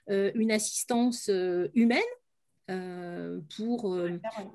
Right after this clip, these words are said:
Speaker 1: pour l'aider dans la concentration, à se lire, à se relire, et cetera, à se corriger, enfin voilà, une aide humaine, ou, ou tout simplement pour lui lire les consignes, hein, parce que c'est vrai qu'à l'université, euh,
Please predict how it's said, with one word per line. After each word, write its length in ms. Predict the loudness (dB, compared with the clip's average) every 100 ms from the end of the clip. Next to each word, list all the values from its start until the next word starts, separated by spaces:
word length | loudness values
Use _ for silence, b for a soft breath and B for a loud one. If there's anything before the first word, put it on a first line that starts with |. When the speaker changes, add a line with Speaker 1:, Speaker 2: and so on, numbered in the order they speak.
| 0
Speaker 1:
pour 140 | 4
l'aider 480 | 4 4 4 4 4
dans 120 | 2
la 100 | 0
concentration, 920 | 0 -4 -4 -6 -8 -6 -2 0 2
à 160 | 2 2
se 200 | -2 -4
lire, 420 | 0 2 2 0
à 80 | -2
se 120 | -2
relire, 420 | -2 0 0 0
et 80 | 0
cetera, 380 | -4 -8 -4 -4
à 40 |
se 80 | -2
corriger, 520 | -6 -6 -4 0 0
enfin 160 | 0 -2
voilà, 220 | -2 -2 B B B _ -2
une 200 | 2 4
aide 160 | 2 2
humaine, 220 | -2 2
ou, 140 | 0 0
ou 140 | -4 -4
tout 120 | 0
simplement 380 | 2 4 4 4
pour 140 | 4
lui 100 | 4
lire 160 | 6 8
les 120 | 8
consignes, 440 | 6 -2 0 0
hein, 140 | 0 -2
parce 180 | -8 -4
que 360 | 2 4 6
c'est 160 | 2 0
vrai 100 | -2
qu'à 120 | -2
l'université, 840 | -2 -2 -2 -4 -8 -6 -2 2
euh, 320 | 4 2 -2